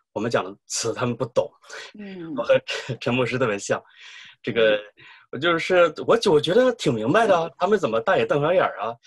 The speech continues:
Speaker 1: 就是
Speaker 2: 嗯。
Speaker 1: 我希望在这上面能找到一些答案。嗯。
Speaker 2: 好，谢谢，谢谢。还有没有？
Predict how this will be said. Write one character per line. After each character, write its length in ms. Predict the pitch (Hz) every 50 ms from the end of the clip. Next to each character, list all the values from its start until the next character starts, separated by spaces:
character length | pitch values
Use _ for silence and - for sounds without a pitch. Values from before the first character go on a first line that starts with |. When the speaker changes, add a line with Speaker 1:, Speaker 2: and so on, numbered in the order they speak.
| - - _ _
Speaker 1:
就 120 | - - 110
是 120 | - 104
Speaker 2:
嗯。 140 | 98 95 _ _ _ _ _ _ -
Speaker 1:
我 100 | 104 101
希 160 | - - 151
望 180 | 160 156 131
在 140 | 110 - 131
这 120 | 113 120 120
上 200 | 110 120 120 113
面 100 | 110 104
能 160 | 110 117 120
找 160 | - 95 92
到 80 | 98 98
一 40 |
些 120 | 98 113 113
答 120 | 113 90
案。 180 | 78 87 98 - _ _ _
嗯。 120 | - - - _ _ _
Speaker 2:
好， 260 | _ 170 156 135 - _ _ _ _ _
谢 220 | - - - 277 254
谢， 460 | 254 - 277 240 202 139 - - _ _ _ _ _ _
谢 140 | _ - 254
谢。 300 | 247 - 262 233 220 185
还 220 | 196 240 247 262
有 100 | 294 285
没 200 | 247 240 240 247
有？ 480 | 254 233 208 175 151 147 170 - -